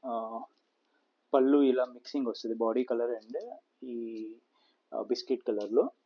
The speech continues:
And ఇది వచ్చేసరికి బ్లౌజ్ అండి. So, ఇది చాలా క్లాస్గా ఉంటదండి. ఇది ఓల్డ్ మోడల్ అయినా కానీ చాలా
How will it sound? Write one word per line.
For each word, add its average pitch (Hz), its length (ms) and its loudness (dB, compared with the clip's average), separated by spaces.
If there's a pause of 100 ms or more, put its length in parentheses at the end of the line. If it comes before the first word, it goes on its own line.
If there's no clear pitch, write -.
(760)
And 151 120 -4
ఇది 127 160 -2
వచ్చేసరికి 135 400 -6
బ్లౌజ్ 113 380 -2
అండి. 113 300 -6 (1300)
So, 117 340 -2 (500)
ఇది 127 160 -2 (100)
చాలా 127 200 4
క్లాస్గా 135 520 2
ఉంటదండి. 127 460 -2
ఇది 196 200 -2
ఓల్డ్ 120 300 4
మోడల్ 123 240 -2
అయినా 117 200 -8
కానీ 139 340 -10 (380)
చాలా 117 420 -2